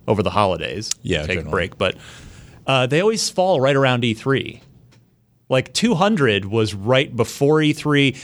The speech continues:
Speaker 1: Two oh one was supposed to be two hundred, but the timing didn't work out.
Speaker 2: That makes sense. Fifty-ish
Speaker 1: Yeah,
Speaker 2: a
Speaker 1: right.
Speaker 2: year.
Speaker 1: Yeah.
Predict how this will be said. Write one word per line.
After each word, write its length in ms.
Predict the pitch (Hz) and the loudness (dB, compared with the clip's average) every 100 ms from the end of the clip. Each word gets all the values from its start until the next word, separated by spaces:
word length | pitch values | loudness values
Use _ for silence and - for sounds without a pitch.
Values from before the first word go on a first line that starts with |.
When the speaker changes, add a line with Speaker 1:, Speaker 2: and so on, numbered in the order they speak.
| - | -8
Speaker 1:
Two 220 | - 285 311 | 0 4 4
oh 80 | |
one 260 | 180 208 185 | 4 2 4
was 160 | 156 - | 2 2
supposed 520 | 151 - 160 180 175 | 0 0 2 2 0
to 60 | 127 | 0
be 160 | 120 | -2
two 200 | 107 120 | 0 0
hundred, 340 | 104 107 101 101 | 0 0 0 0
but 120 | 107 | -2
the 80 | 98 | -2
timing 400 | 127 127 104 95 | 0 0 0 -4
didn't 200 | 87 50 | -6 -6
work 240 | 52 - | -8 -6
out. 100 | - | -4
Speaker 2:
That 100 | 262 | 0
makes 200 | 190 127 | 2 2
sense. 320 | - 101 117 - | 2 2 0 0
Fifty-ish 1080 | 123 110 120 101 95 87 87 92 - - | 0 0 0 0 0 -4 -4 -4 -4 0
Speaker 1:
Yeah, 140 | 208 90 | 2 4
Speaker 2:
a 40 | |
Speaker 1:
right. 160 | 139 98 | 4 4
Speaker 2:
year. 360 | 90 92 110 147 | 2 2 0 0
Speaker 1:
Yeah. 360 | 120 107 92 | 2 2 0